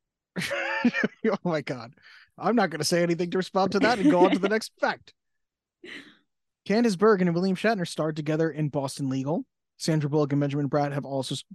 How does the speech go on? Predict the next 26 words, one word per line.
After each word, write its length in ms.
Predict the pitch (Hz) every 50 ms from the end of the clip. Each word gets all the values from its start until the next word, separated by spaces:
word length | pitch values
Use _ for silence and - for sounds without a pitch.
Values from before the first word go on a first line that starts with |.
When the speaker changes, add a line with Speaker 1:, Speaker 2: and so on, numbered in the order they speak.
| - _ 156 - 131
Speaker 1:
uh, 140 | 139 135 123
worked 200 | 127 156 156 -
together 300 | - 147 160 147 147 156
in 100 | 135 139
the 60 | 139
movie 240 | 131 135 143 139 139
Demolition 560 | 123 143 139 131 143 147 160 170 - - 117
Man. 260 | 104 - 107 98 110 - _ _ _ _ _ _ _ _ _ _ _ _ _ -
Speaker 2:
Mm. 340 | 247 285 339 254 180 156 160 - _ _
Speaker 1:
Which, 140 | - 151 143
you 80 | 160 165
haven't 260 | 170 175 175 170 165
seen 200 | - 170 165 165
that, 160 | 165 175 160
that's 200 | 151 143 - - 147
a, 180 | 139 135 127 - _
a 100 | 143 135
great 500 | 120 117 143 143 147 165 180 170 165 - _ _ _ _ _ _ _
Sylvester 400 | - - - 160 156 151 - - 156
Stallone 380 | - - 156 151 143 135 131
film 320 | - - 123 110 110 120 - _ _ _ _ _ _ _ _ _ - -
where 120 | - 147
he 140 | 143 135 143
Speaker 2:
Oh, 80 | 175 175
Speaker 1:
is 100 | 180 175
Speaker 2:
yeah. 160 | 151 127 127